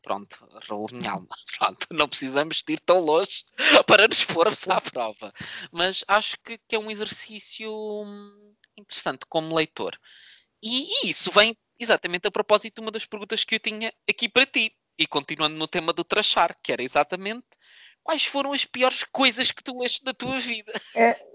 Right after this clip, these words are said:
Speaker 2: só para te informar que também tinha aqui essa pergunta para ti. Portanto, é, isto é uma tendência, não é? É para ir para o mal. É incrível.
Speaker 1: Então tu
Speaker 2: É.
Speaker 1: podes dizer os teus e eu posso dizer os meus, porque sim, eu ainda tenho mais livros que odiei na vida.
Speaker 2: Ai, meu Deus.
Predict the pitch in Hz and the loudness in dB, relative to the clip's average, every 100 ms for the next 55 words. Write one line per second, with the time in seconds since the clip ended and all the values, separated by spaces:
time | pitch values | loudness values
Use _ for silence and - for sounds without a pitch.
0 | - 214 233 240 233 240 220 226 233 - | 2 4 4 6 6 6 6 8 6 4
1 | 226 208 208 220 220 220 240 240 240 247 | 0 2 2 4 2 4 2 6 4 8
2 | 226 240 240 233 - 247 - 175 - - | 8 8 8 6 4 -2 -4 -20 -20 -20
3 | - - 226 233 233 233 226 220 214 214 | -10 0 2 2 0 2 6 6 4 -2
4 | - - 226 233 240 240 - 269 262 262 | -12 -14 4 4 6 2 8 10 10 10
5 | 277 247 233 240 240 214 185 170 185 226 | 6 8 8 6 4 2 2 0 4 6
6 | 220 254 247 269 254 233 233 _ - 180 | 8 8 8 8 6 6 2 _ -10 -6
7 | 190 180 196 196 170 165 170 - - 185 | -6 -2 0 0 2 0 0 -12 -6 -6
8 | - 175 175 170 - 175 165 170 170 - | -2 4 4 4 -4 -6 -2 0 2 0
9 | - 165 170 208 240 214 208 - 139 - | -2 -2 -2 -4 -6 -8 -8 -4 -6 -6
10 | 127 127 131 127 143 - - - 339 196 | -10 -6 -6 -2 -4 -4 -8 -8 -6 -4
11 | 135 131 143 160 170 139 190 311 170 277 | -4 0 2 2 2 4 4 2 -2 -2
12 | - - 185 247 190 165 170 139 139 127 | -6 0 0 0 0 0 2 0 -2 -8
13 | 123 - _ - 233 226 220 214 190 185 | -8 -14 _ -4 0 2 2 0 2 2
14 | 180 170 - - | 2 -2 -4 -10